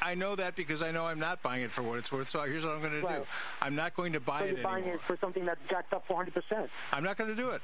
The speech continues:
Speaker 1: I'm not buying it anymore.
Speaker 2: Don't ever buy jewelry. Don't ever buy jewelry.
Speaker 1: Yeah, I tell that to my wife.
Speaker 2: <laughs>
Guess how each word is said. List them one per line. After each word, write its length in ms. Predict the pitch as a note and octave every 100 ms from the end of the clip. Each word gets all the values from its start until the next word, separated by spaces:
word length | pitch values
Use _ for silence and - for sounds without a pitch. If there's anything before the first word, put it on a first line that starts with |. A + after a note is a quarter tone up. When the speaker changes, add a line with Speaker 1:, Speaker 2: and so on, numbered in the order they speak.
| -
Speaker 1:
I'm 100 | C#3+
not 180 | E3 F#3+
buying 240 | G3+ G#3 G#3
it 80 | D3
anymore. 300 | A#2+ G#2+ F3
Speaker 2:
Don't 140 | G3 A3
ever 120 | G#3+
buy 160 | F#3+ D3
jewelry. 320 | D3+ A#2 - -
Don't 120 | D#3
ever 120 | D3+
buy 160 | D3 -
jewelry. 340 | - F3+ F3+ - - C#3
Speaker 1:
Yeah, 120 | A2 - - D#3
I 40 |
tell 180 | - G3+
that 160 | G3+
to 80 | -
my 140 | D#3 C#3
wife. 400 | C3 B2+ - - - - - - -
Speaker 2:
<laughs> 100 | -